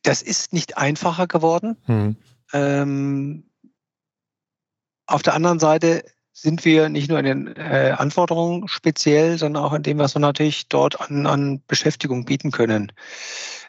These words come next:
Speaker 1: Äh, sodass es uns mit Aufwänden,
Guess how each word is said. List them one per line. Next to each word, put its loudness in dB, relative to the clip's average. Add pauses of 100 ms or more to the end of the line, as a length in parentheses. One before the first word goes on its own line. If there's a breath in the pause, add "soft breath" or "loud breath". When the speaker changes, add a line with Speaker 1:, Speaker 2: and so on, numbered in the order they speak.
Speaker 1:
Äh, 2
sodass 2
es 0
uns -4 (140)
mit -6
Aufwänden, 2